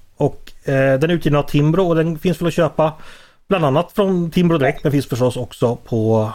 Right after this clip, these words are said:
eh, i bokhandel. Och, eh, eller om man har vägrat förbi bokmässan så kan man kanske gå och köpa den i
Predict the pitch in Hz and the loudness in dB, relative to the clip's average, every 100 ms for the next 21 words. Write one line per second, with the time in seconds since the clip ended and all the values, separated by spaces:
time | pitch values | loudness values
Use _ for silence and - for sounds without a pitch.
0 | - 127 120 131 127 117 120 113 113 113 | -12 -16 -12 -4 -2 0 0 2 0 -2
1 | 123 107 - - 131 120 135 233 214 190 | -6 -8 -10 -6 -2 -2 -2 0 2 2
2 | 175 180 175 147 147 147 147 127 131 160 | 2 2 0 0 2 2 2 0 -2 -2
3 | 208 143 139 131 127 120 120 113 110 - | -2 -2 0 -2 0 0 0 0 -2 -4
4 | - 117 - 143 147 117 113 | -2 -2 0 -2 0 -2 -4